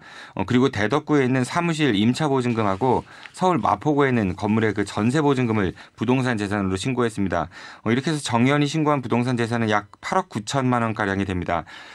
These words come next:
금융 재산들 보면요, 그 본인과 배우자 명의로 된 그 예금하고 보험 재산을 합치면은 총 이제 이십이억 오천삼백만 원 가량을 신고했습니다.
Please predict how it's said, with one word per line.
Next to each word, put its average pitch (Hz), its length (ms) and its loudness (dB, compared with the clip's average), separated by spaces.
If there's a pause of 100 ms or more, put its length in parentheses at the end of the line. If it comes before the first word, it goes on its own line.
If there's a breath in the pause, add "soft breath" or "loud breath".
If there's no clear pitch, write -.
(120 loud breath)
금융 185 400 4
재산들 147 400 0
보면요, 117 520 0
그 98 320 2
본인과 151 500 2
배우자 117 340 0
명의로 104 400 0
된 104 220 0
그 98 140 -4
예금하고 113 580 0
보험 110 260 0
재산을 104 440 -2 (320 loud breath)
합치면은 147 680 0 (240 loud breath)
총 160 140 -2
이제 131 100 0
이십이억 135 600 2 (220 loud breath)
오천삼백만 156 720 0
원 131 80 -2
가량을 104 400 0
신고했습니다. 98 640 -2